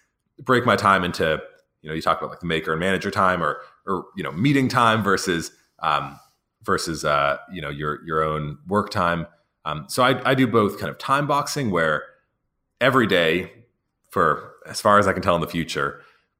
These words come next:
is not scheduled out as in what exactly I'll be doing, but is time boxed into, uh, this is time where I might schedule meetings. This is time where I'm working on my number one priority for the day. This is time where I am,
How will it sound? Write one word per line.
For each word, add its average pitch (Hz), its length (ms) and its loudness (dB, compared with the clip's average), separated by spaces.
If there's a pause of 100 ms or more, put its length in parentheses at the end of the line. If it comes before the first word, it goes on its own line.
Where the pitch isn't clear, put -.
(280)
is 123 140 -2
not 208 200 2
scheduled 117 460 0
out 92 220 4
as 85 120 -6
in 82 140 -6
what 82 140 -2
exactly 78 500 -6
I'll 110 100 -4
be 123 100 -2
doing, 143 380 -4 (240)
but 104 100 2
is 95 100 -2
time 139 380 -2
boxed 87 400 2
into, 78 500 -4 (380)
uh, 69 220 0 (200)
this 113 180 -2
is 95 360 0
time 87 380 2
where 82 120 4
I 82 60 6
might 82 300 0
schedule 76 300 -4
meetings. 64 520 -6
This 101 180 -2
is 101 80 -4
time 87 360 2
where 80 120 2
I'm 80 160 0
working 78 240 -4
on 76 60 -4
my 76 80 0
number 71 220 -4
one 71 100 -4
priority 67 340 -4
for 71 100 -14
the 67 60 -10
day. 65 180 -8
This 80 180 -8
is 87 80 -6
time 80 300 -2
where 76 140 2
I 76 140 2
am, 73 200 -2